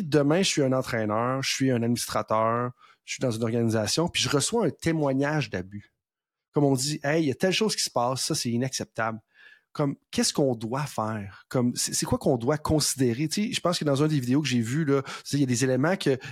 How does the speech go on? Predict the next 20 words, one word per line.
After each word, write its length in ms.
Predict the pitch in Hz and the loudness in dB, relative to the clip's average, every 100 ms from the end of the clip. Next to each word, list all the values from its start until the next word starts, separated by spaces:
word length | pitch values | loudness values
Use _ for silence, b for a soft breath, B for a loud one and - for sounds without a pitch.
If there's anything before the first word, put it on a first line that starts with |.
| - | -4
des 60 | |
fois, 160 | 123 185 | 2 2
on 100 | 143 | 4
oublie 240 | 147 135 214 | 2 2 -2
de 60 | |
considérer 680 | - 151 127 - 123 117 170 | 0 0 0 0 0 0 0
avant 160 | 139 120 | 0 -2
de 80 | |
commencer. 560 | - 127 117 107 - 202 | -2 -2 0 -2 -2 -4
Puis, 220 | 202 135 - B B B | -4 -10 -12 B B B
je 140 | 120 | -8
me 20 | |
dis, 220 | 107 175 208 | -6 -6 -4
comme, 240 | 139 127 | -2 -2
OK, 220 | 131 - | -2 -4
on 140 | 120 113 | -2 0
reçoit 340 | 151 - 220 | 0 2 2
un 20 | |
témoignage 500 | 208 147 131 127 156 | 2 2 2 2 0
d'abus 420 | 123 110 131 202 | 0 -4 -4 -6